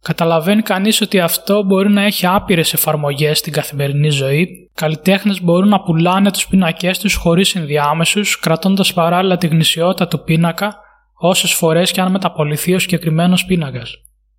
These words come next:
Στο χώρο της τέχνης υπάρχει συχνά το πρόβλημα των πλαστών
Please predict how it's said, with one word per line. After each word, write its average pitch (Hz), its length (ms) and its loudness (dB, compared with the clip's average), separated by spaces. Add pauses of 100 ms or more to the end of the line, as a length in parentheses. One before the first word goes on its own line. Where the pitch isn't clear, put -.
(540)
Στο - 220 -2
χώρο 208 320 2
της - 180 -2
τέχνης 185 380 0
υπάρχει 202 360 -2
συχνά 190 380 -2
το 180 100 -2
πρόβλημα 180 460 2
των 185 160 2
πλαστών 185 640 0